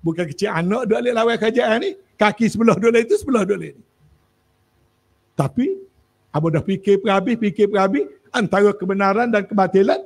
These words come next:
hamba pilih kebenaran. Hamba tahu hidup tidak senang lah. Nak mega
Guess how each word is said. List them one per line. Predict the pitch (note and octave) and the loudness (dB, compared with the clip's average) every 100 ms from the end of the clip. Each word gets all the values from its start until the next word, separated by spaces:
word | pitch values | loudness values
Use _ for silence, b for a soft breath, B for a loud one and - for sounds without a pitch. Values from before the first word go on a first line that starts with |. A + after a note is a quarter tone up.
| - - | -10 0
hamba | B3 | 2
pilih | A#3+ C#4 A3+ | 2 2 0
kebenaran. | C#4+ C#4 D#4+ C4 C4+ - _ _ _ _ _ _ _ - | 0 2 2 2 0 -6 _ _ _ _ _ _ _ -2
Hamba | G#3 A#3+ | 0 2
tahu | A#3 C4+ B3+ | 4 6 4
hidup | B3+ C4+ | 2 2
tidak | A#3+ C4 G3 | 2 -2 0
senang | C#4 C4 D4 | 0 2 2
lah. | G#4 - _ _ _ _ | -2 -10 _ _ _ _
Nak | C#4 C#4+ | 0 0
mega | C#4 C#4 | 0 2